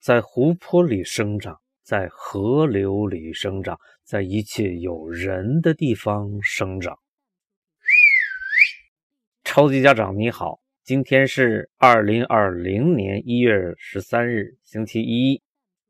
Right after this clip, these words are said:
这是我，超级家长工程的发起人，超级家长工程学的开创者，超级家长工程学院的创始人芒格呀，也就是我了，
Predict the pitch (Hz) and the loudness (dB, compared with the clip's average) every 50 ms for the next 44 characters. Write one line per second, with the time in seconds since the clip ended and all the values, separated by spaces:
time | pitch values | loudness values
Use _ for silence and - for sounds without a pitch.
0 | _ _ - 180 170 - - 170 151 113 95 87 85 82 78 78 80 85 101 117 | _ _ 0 0 0 2 2 2 2 2 0 -4 -8 -10 -10 -8 -4 0 0 0
1 | 123 - _ _ _ _ _ _ _ _ _ - - - 185 180 165 156 156 165 | 0 -2 _ _ _ _ _ _ _ _ _ -16 0 4 4 4 6 8 6 6
2 | 147 139 120 117 - 180 185 170 - 131 147 139 131 - - 131 131 - - - | 6 6 2 4 4 2 2 2 -2 -2 2 2 2 4 6 4 4 4 0 -10
3 | 101 82 82 82 82 87 95 110 120 - _ _ _ _ - - - 117 113 113 | -10 -10 -10 -10 -8 -4 -4 -4 -6 -6 _ _ _ _ -4 0 0 0 2 2
4 | 110 117 110 101 95 90 90 - 143 143 147 143 - - - 110 107 110 113 113 | 2 2 2 0 -2 -8 -4 -4 -2 -2 -2 -2 -4 -4 -4 -2 -2 -2 -4 -6
5 | 107 - - - 92 87 90 104 101 - 104 87 82 _ - - 139 143 - - | -8 -10 -12 -10 -6 -4 -4 -4 -4 -4 -8 -10 -10 _ 0 2 2 2 2 0
6 | - - 185 165 147 123 104 90 - 101 87 - - - 98 107 107 - _ _ | 2 4 4 4 4 -2 -6 -6 -8 -10 -10 -12 -10 -4 -4 -4 -4 -4 _ _
7 | - - _ _ - - - 151 147 143 143 127 139 135 123 117 104 95 - 143 | -20 -20 _ _ -8 2 4 4 4 4 4 4 4 4 4 2 -2 -2 -2 -2
8 | 147 143 - - 139 131 131 135 135 131 120 - - - 104 98 104 120 147 190 | -2 -2 0 0 2 2 2 2 0 0 -2 -4 -4 -4 -2 2 2 4 4 4
9 | 214 233 226 208 165 117 101 87 90 87 80 80 _ _ _ _ _ - - - | 6 4 4 4 2 0 -2 -6 -8 -10 -12 -14 _ _ _ _ _ -20 -4 0
10 | 175 170 151 120 101 95 85 - 90 82 80 80 82 85 92 110 107 _ _ _ | 0 0 0 -2 -6 -8 -8 -10 -12 -14 -14 -12 -10 -8 -8 -8 -10 _ _ _
11 | _ _ _ _ _ 104 95 104 120 120 104 104 90 95 107 127 - 160 110 104 | _ _ _ _ _ -6 -4 -4 -4 -4 -6 -6 -4 -2 -2 -2 -2 -4 -4 -2
12 | 104 104 101 98 92 85 87 87 82 123 120 110 101 - - 95 87 87 87 82 | -2 -2 -2 -4 -6 -6 -8 -4 0 0 0 0 0 -4 -8 -8 -10 -10 -12 -14
13 | 82 80 78 78 82 85 98 117 151 | -18 -20 -20 -20 -8 -2 0 0 0